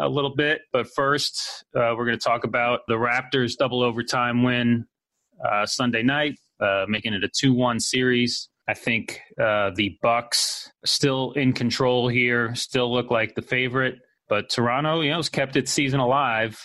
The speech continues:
behind a huge effort from Kawhi Leonard. He had thirty-six, nine, five assists, and then just, I mean, it was a really a, just a, a brilliant two-way performance. The big adjustment for the Raptors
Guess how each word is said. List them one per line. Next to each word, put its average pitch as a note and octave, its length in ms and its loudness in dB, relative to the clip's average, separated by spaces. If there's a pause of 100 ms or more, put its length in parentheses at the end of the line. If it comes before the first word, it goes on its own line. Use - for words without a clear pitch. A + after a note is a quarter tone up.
(220)
behind A2 280 0
a G2+ 40 -4
huge D3 400 2
effort A#2 320 -2
from G2+ 180 -2
Kawhi G#2+ 320 2
Leonard. G#2+ 340 0 (600)
He D3+ 100 0
had A2 180 -2
thirty-six, B2+ 840 0
nine, B2+ 500 2
five B2 360 -2
assists, - 720 -2
and A2+ 180 0
then A2+ 220 0
just, A2 440 -2
I B2+ 260 -2
mean, C3 180 4
it D3 80 0
was A#2 160 0
a G#2+ 40 -4
really A#2+ 340 2
a, G2+ 120 0
just - 300 -4
a, G2 140 2 (100)
a G#2 40 0
brilliant A2+ 600 0
two-way A2 420 2
performance. A2 840 0 (180)
The B2 80 0
big C3 180 2
adjustment B2 500 0
for B2 120 -2
the A2+ 80 -2
Raptors A#2 640 0